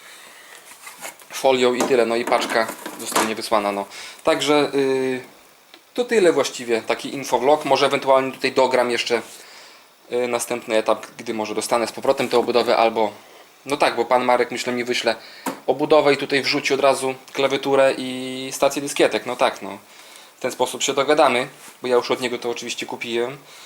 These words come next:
Także myślę, przyjdzie obudowa razem z klawiaturą i stacją dyskietek i zobaczymy,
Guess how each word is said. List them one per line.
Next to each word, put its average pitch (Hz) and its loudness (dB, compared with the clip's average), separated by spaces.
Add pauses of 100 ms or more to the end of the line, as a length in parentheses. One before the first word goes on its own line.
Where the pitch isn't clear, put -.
(240)
Także 160 2
myślę, 156 4
przyjdzie 143 4
obudowa 135 4 (180)
razem 123 2
z - -10
klawiaturą 127 2
i 120 -4
stacją 120 0
dyskietek 117 -4
i 117 -12
zobaczymy, 113 -4